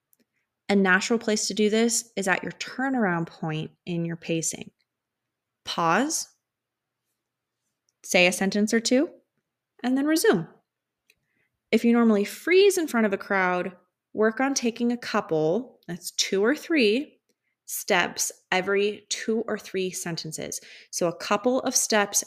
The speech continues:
every couple of sentences. The key here is to walk and talk. Don't pause between sentences to take steps. Instead, take a few steps while you're talking. You can walk towards the presentation slides,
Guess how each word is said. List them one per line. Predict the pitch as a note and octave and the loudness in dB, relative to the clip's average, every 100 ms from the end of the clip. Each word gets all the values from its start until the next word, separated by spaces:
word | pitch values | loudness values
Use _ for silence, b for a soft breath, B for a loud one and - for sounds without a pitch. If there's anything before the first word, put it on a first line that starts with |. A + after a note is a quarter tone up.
| F3+ | -4
every | F3 E3 | -6 -6
couple | - E3+ E3+ F#3 F#3+ F#3 F#3+ | -8 -10 -2 0 0 -4 -8
of | F#3 | -6
sentences. | - D#3+ - E3+ - - G#3 - _ _ _ _ _ _ _ _ _ _ _ _ _ _ - | -6 -6 -8 -10 -8 -8 -8 -14 _ _ _ _ _ _ _ _ _ _ _ _ _ _ -4
The | G#3+ | -2
key | - A#3 | -2 -2
here | B3+ B3 A3 | 0 2 2
is | G3+ - | 0 -2
to | - | -4
walk | F#3 F3 F#3 F#3+ - - _ _ _ - | -4 0 0 0 -6 -18 _ _ _ 2
and | A3 A3+ G#3 F#3+ F#3 - _ - | 4 6 4 2 -2 -12 _ -10
talk. | - D3+ - - - _ _ _ _ _ _ _ - | -4 -4 -6 -18 -20 _ _ _ _ _ _ _ -2
Don't | F#3 A3 - - | 0 0 -4 -12
pause | - C4 C4 C4 | -2 2 2 2
between | C4 - A#3+ | -2 -2 -2
sentences | A#3 G#3 G3 G3 F#3 F3+ | 0 0 -2 -2 -4 -4
to | - | -6
take | - E3+ - | -4 -4 -4
steps. | - C#3+ - - - - _ _ b b b - | -10 -8 -8 -8 -8 -8 _ _ b b b -6
Instead, | G3+ G#3 - C4 A3+ A3+ - | -4 -2 0 2 2 0 -8
take | - A3+ | -6 -6
a | G#3 | -6
few | - G3 G3+ | -6 -2 -2
steps | - A3+ A3 G#3+ | -2 -4 -4 -2
while | G3+ | 0
you're | G3 F#3+ | 0 -2
talking. | - - - G3+ - _ _ _ _ _ _ | -6 -10 -14 -20 -20 _ _ _ _ _ _
You | G3 | -6
can | G3+ | -2
walk | F3+ - - | -2 -4 -8
towards | - - F3+ F#3 - | -12 -2 0 0 -2
the | G#3 | -4
presentation | G#3 G#3 A3 D4 D#4+ E3+ E3 | -2 0 0 0 -2 -2 -4
slides, | - F#2 - - - | -4 -4 -6 -8 -10